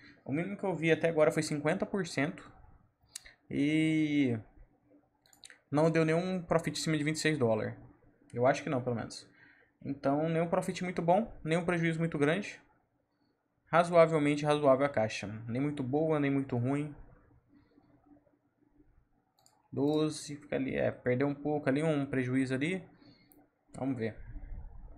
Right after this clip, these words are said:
Deu uma skin rara, até agora a gente não teve sorte.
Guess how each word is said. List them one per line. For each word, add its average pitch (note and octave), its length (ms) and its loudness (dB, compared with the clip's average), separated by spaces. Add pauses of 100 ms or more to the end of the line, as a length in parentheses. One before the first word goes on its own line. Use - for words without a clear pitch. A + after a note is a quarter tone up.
(1300)
Deu A#2+ 160 0
uma E3+ 120 2
skin E3+ 220 -4
rara, D#3 320 6
até E3 200 0
agora C#3+ 180 4
a C#3+ 40 2
gente C#3+ 80 -4
não C#3+ 100 0
teve C#3+ 220 -2
sorte. C#3+ 640 0